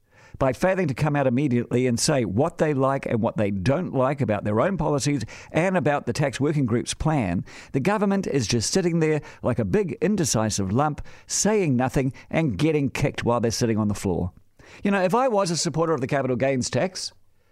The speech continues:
I would be very angry at this government right now. And what all of this is really saying is that the supporters of the capital gains tax are so few and far between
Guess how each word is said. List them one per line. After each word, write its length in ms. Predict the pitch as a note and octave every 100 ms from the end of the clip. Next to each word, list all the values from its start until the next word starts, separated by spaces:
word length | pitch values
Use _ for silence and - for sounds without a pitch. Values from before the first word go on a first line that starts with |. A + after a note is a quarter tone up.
| _ _ _ _ _ _ _ _ _ _
I 160 | G3+ C4+
would 140 | B3+
be 100 | E3+
very 360 | C#3 G3+ G#3+ F#3+
angry 280 | F3+ D#3+ C3+
at 80 | A2+
this 140 | A2
government 360 | A#2+ G#2 G#2 -
right 200 | G2 E2+
now. 240 | F#2 G2 - _ _ _ _ _ _ _ _ _ _ - - - _
And 220 | D#3+ G3
what 180 | B3 G#3
all 220 | A3 B3
of 60 | G#3
this 180 | F3
is 120 | D3+ A#2+
really 500 | B2+ F3 G#3 G#3 F#3
saying 600 | F3 C#3 G2 G2 A#2 - - _ _
is 140 | C3+ C3
that 120 | -
the 80 | C#3
supporters 540 | D#3+ - G3+ A3 F#3
of 80 | E3
the 60 |
capital 360 | D3 E3 D#3+ E3+
gains 400 | C#3+ C#3 C#3 C3
tax 500 | C3+ A2 A#2+ - - _ _
are 100 | C3
so 340 | B2+ - G3 A3+
few 380 | - F#3 F#3 G3
and 240 | B2+ A2
far 300 | - E3+ F#3+
between 540 | E3+ - E3 A#2 C#3